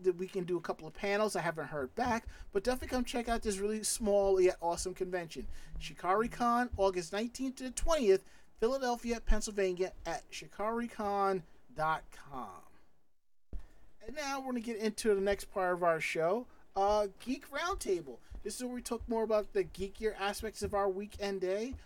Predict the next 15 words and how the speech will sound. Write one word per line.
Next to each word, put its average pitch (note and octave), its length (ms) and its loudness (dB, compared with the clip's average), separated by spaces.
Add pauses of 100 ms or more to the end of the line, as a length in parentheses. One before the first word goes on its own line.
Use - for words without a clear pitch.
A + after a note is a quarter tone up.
(100)
or F#3 100 2
we F#3 100 0
wanna F#3+ 120 0
show F#3 240 0
off F#3 140 0
some F#3 240 -6
cool G3 260 -6
stuff. F#3+ 400 -4
So E3 680 -4 (480)
I F3+ 300 2
see F#3+ 340 -2
one F#3+ 200 -2
of F3 160 0
Mako's F3+ 680 2 (240)
geek A#3 260 0